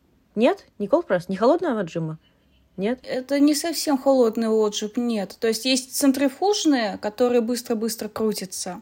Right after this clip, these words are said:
Speaker 2: И они обычно металлические, и яблоки в них быстро из-за этого окисляются. И сок уже получается такой рыжеватый. А эта штука, она керамическая,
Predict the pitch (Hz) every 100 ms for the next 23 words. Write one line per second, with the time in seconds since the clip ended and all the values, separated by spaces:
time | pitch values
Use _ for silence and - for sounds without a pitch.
0 | - 185 180 196 220 220 214 - 220 214
1 | 247 359 - - 254 226 220 233 240 269
2 | 262 240 214 226 208 220 - 220 202 208
3 | 214 208 - 220 190 170 - - 185 -
4 | 202 - 233 208 190 202 202 202 190 190
5 | 202 196 202 190 196 180 180 175 - -
6 | - - - 214 208 208 202 202 143 -
7 | 294 339 - 294 277 254 247 240 - _
8 | - 254 254 240 240 311 - - 262 -
9 | - 196 180 180